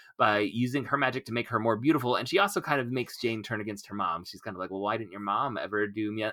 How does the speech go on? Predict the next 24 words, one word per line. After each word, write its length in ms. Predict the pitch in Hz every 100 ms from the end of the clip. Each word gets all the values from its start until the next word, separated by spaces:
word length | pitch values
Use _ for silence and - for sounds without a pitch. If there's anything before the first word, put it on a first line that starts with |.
| 104
magic 260 | 107 101
for 100 | -
you? 120 | 117
She 140 | 117 92
did 100 | 104
it 80 | -
for 80 |
Cinderella." 540 | - 107 98 101 107 82 _ - - - -
Um, 500 | 92 90 85 87 87
and 300 | 87 98 101 -
Evie, 720 | - 185 202 147 113 113 180 - - - -
uh, 200 | 104 98
is 120 | 107 117
gonna 100 | 113
be 100 | 120
attracted 420 | - 110 - 104
to 100 | 107
Chad, 500 | - - 208 175 135
who 80 | 123
is 120 | 107
Cinderella's 380 | 131 110 95 92
son, 160 | 110 135
but 100 | -
he 140 | -